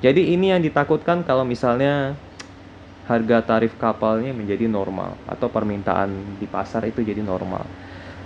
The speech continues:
Tapi u-, untuk jangka pendek memang ini masih sangat baik, masih sangat bagus ya untuk sampai akhir tahun ini. Kemungkinan harganya masih bisa naik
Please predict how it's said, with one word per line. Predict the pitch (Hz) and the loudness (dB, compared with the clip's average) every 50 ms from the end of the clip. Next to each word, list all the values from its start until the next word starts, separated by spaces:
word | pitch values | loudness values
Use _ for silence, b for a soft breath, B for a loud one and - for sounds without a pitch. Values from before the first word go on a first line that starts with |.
| B - | B 2
Tapi | 131 165 202 185 | 4 6 6 4
u-, | 170 - - - | 2 -2 -4 0
untuk | 160 156 - - 160 - - - | 0 2 2 0 -4 -4 -8 2
jangka | - 147 139 139 151 143 - | 2 2 4 4 2 2 4
pendek | - 147 147 156 180 175 | 2 2 2 2 0 0
memang | 147 139 143 160 156 156 160 | 0 0 2 2 2 2 2
ini | 165 | 2
masih | 147 120 117 - - 120 117 113 113 113 | 2 2 0 0 2 2 4 4 2 2
sangat | - 120 113 110 107 107 | 2 2 2 4 2 0
baik, | 113 110 107 107 104 107 123 131 - - - - - - - - - - - - - | 0 2 4 4 4 4 2 0 -2 -12 -16 -18 -18 -18 -18 -18 -18 -20 -18 -12 -6
masih | - 113 - - 110 | -6 -6 -4 -4 -2
sangat | - 110 107 107 104 | -2 -2 -2 0 0
bagus | 107 104 107 123 123 - | 0 2 2 0 0 0
ya | 120 117 | 0 0
untuk | 113 101 127 | 0 -2 -2
sampai | - 117 107 101 101 92 | -2 -2 0 2 2 0
akhir | 98 95 - 113 - | 0 2 0 -2 0
tahun | - 104 104 104 104 104 | 2 0 0 0 0 0
ini. | 120 139 139 - - - - - - - | 0 -2 -2 -6 -14 -18 -18 -18 -18 -4
Kemungkinan | - 123 117 120 120 120 117 131 139 143 143 | 0 0 2 2 2 2 2 2 2 4 4
harganya | 139 123 113 117 120 135 139 | 4 4 4 4 2 2 2
masih | 127 123 117 - 127 117 | 2 0 0 0 2 2
bisa | 117 113 - 120 117 | 2 2 2 2 4
naik | 117 123 139 | 4 2 2